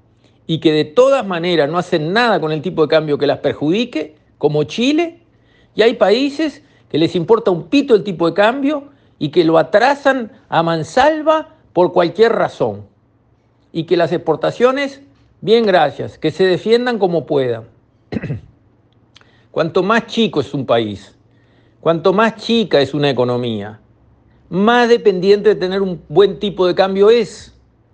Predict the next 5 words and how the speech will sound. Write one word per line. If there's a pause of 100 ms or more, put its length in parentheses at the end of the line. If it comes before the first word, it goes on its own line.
(840)
Eso
son
cosas
ya
sabidas.